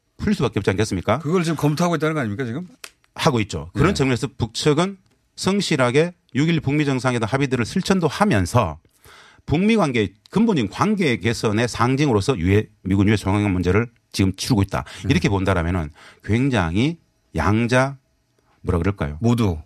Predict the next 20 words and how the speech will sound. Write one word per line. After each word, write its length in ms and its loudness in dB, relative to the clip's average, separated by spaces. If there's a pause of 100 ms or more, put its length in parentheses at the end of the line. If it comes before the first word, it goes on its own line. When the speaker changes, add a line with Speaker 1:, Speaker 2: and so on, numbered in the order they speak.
Speaker 1:
예. 320 2
Speaker 2:
윈윈할 480 2
수 140 -8
있는. 120 -4
근데 180 -2
이제 80 4
Speaker 1:
여러 100 4
Speaker 2:
미국 100 0
Speaker 1:
많은 200 0
것들의 360 -2
상징입니다. 800 -4
Speaker 2:
그래서 140 0
Speaker 1:
풀 60 2
수 80 2
있는. 100 2
Speaker 2:
미국이 480 0 (240)
이 280 0
현금을 1040 2 (320)
어쨌든 240 2
보-, 140 -10